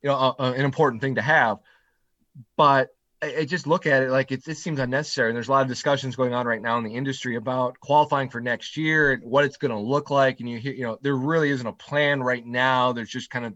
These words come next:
they're kind of just honestly brainstorming ideas. And some of the things you're hearing, you're like, "Is, is this really what we need?" It, it just seems like it's an overdrawn process. I like the group qualifying thing. I,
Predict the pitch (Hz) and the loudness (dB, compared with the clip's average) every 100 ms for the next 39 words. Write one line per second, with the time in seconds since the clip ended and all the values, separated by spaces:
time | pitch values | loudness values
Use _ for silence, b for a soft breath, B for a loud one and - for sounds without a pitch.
0 | - 117 - _ _ _ - 127 139 - | -8 -10 -10 _ _ _ -6 -4 -6 -8
1 | 110 107 135 127 98 98 123 156 - 117 | -8 -2 0 -2 -6 -2 -2 -2 -4 -4
2 | 104 101 139 170 113 - _ b b b | -4 -6 -4 0 -2 -4 _ b b b
3 | b 120 156 165 147 151 131 113 135 170 | b -8 -4 -2 0 -2 -2 -2 0 2
4 | 143 120 117 110 98 - 110 _ 127 113 | 2 0 0 -2 -6 -18 -20 _ -14 -12
5 | 175 - 123 170 180 151 135 110 107 143 | -14 -8 -4 -2 -2 -6 -6 -8 -8 -10
6 | 180 120 117 139 147 - 156 131 120 - | -10 -10 -10 -8 -8 -4 -4 -2 -4 -4
7 | _ b b b b b - 127 139 151 | _ b b b b b -10 -4 0 2
8 | 131 127 127 123 139 147 135 131 175 165 | 2 0 0 0 0 0 -4 2 4 4
9 | 165 135 139 143 131 135 147 147 143 147 | 2 -2 -6 -2 2 2 2 -6 -4 -4
10 | 127 147 | 0 -2